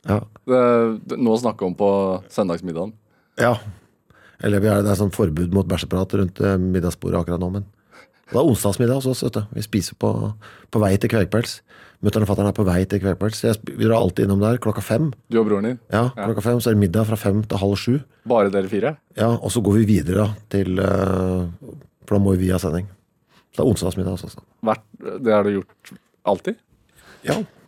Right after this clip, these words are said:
Speaker 2: Hm. Og hva, hvorfor er det, hva, hva får du ut av det?
Speaker 1: Det er koselig, og man liksom oppdatert seg på at det står bra til med alle, så må vi spise også.
Speaker 2: Ja.
Speaker 1: Og så er det, ja, sånn, jeg sjekker at alt er i orden hjemme, og så går vi av sending.
Speaker 2: En deilig rutine.
Speaker 1: Ja.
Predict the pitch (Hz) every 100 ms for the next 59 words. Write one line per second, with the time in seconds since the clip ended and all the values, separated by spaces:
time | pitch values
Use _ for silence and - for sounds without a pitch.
0 | - - _ _ - 185 - - - -
1 | 156 156 151 147 143 139 147 135 123 123
2 | 123 127 123 123 113 110 110 185 _ _
3 | _ _ - 190 190 165 - 269 277 214
4 | 202 185 175 175 104 131 123 - 135 135
5 | 131 127 123 117 123 113 113 113 113 110
6 | 123 185 175 165 160 156 151 143 143 135
7 | 123 - 98 101 117 - - 110 220 -
8 | 117 131 _ - 151 160 151 143 139 135
9 | 143 220 208 185 190 175 175 - 156 147
10 | 147 135 143 139 135 139 135 139 123 143
11 | 160 147 131 127 127 _ - - - _
12 | - - - - - - - 110 - -
13 | 135 127 98 95 101 107 90 117 - -
14 | 104